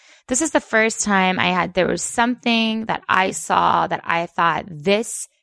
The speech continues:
can help me. This can help me heal and help me grow." And I did it. And I'm so happy I did it. And I look back and I'm like, "Damn, I was, like, a little brave little twenty-four-year-old rolling up in there with no fucking idea what to expect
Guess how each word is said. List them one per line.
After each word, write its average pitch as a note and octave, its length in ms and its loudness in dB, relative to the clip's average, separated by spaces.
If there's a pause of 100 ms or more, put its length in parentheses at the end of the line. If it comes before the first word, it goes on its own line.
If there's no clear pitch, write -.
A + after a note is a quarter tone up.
(100)
can F#3 180 2
help E3+ 380 2
me. - 320 -4
This F#3+ 200 2
can G3+ 140 -2
help F#3+ 320 4
me F#3+ 380 -4
heal A#3 640 0 (320)
and G3 120 -2
help G3 220 0
me G3 140 -6
grow." F3+ 680 2 (580)
And G#3 340 2
I F#3+ 140 0
did G3+ 320 0
it. D#3 240 2
And - 80 -4
I'm G3 100 0
so C4+ 560 0
happy A3 420 0
I G3 100 4
did G3 180 0
it. - 20 -2
And F#3 100 -4
I F#3 60 -2
look G3+ 360 -4
back G3+ 340 2
and G3 100 -4
I'm G3+ 60 -4
like, G#3 220 -4
"Damn, A#3+ 300 2
I B3+ 100 2
was, E4+ 120 -2
like, A3+ 160 2
a F#3+ 40 4
little G#3 260 2
brave G3 420 0
little E3 240 4
twenty-four-year-old E3 880 0
rolling E3 340 2
up E3+ 200 0
in D#3 140 0
there D#3+ 200 2
with D#3+ 160 -6
no E3+ 340 2
fucking E3 400 -2
idea D3+ 380 -2
what D3+ 200 -2
to - 160 -2
expect - 640 -4